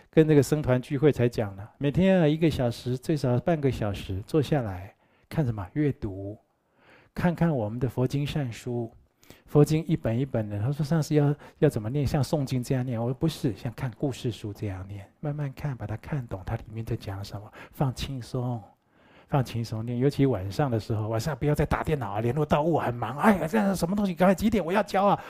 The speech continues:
晚上不要这样，你的内分泌失调，睡不好。”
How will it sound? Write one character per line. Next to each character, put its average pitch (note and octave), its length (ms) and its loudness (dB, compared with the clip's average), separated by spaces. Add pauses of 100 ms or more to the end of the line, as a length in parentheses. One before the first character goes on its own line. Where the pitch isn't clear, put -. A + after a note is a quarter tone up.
(140)
晚 C3 80 2
上 B2 140 2
不 A#2 100 -2
要 A#2 120 4
这 A2+ 140 2
样， G2+ 200 -2 (2000)
你 C3+ 120 -6
的 B2 80 0
内 B2+ 160 -2
分 A#2 160 -4
泌 B2 120 -4
失 G#2+ 160 -4
调， F2+ 200 -8
睡 - 160 -10
不 G#2+ 120 -10
好。” - 360 -14